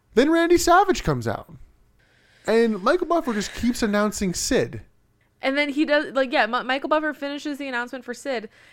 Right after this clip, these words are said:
Speaker 2: And then Randy Savage is like, "Nope, not Sid. It's me."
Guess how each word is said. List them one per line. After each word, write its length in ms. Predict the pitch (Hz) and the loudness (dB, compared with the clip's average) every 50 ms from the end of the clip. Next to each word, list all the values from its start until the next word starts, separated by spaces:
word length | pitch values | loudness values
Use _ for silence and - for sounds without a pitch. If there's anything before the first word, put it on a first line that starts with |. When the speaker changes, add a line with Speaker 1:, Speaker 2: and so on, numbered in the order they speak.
| - _ | -20 _
Speaker 2:
And 220 | - - 240 233 240 | -6 -6 -4 -2 0
then 240 | 254 262 262 254 240 | 0 0 -2 -2 -4
Randy 200 | 233 254 254 247 | -2 -2 -2 -2
Savage 180 | 247 262 240 220 | -2 -4 -2 -2
is 60 | 226 | -2
like, 140 | 220 208 220 | -4 -2 -4
"Nope, 440 | 214 214 214 240 302 392 - - | -4 0 2 4 4 4 2 0
not 400 | 226 214 214 240 277 247 - - | -2 0 2 2 2 0 -2 -8
Sid. 460 | - - - 415 403 370 349 330 320 247 | -18 -4 -2 0 2 2 2 2 2 4
It's 260 | 226 254 254 - - | 2 2 0 -4 -10
me." 540 | 330 381 415 403 381 359 339 339 339 339 | -8 -6 -4 -4 -4 -4 -4 -4 -6 -8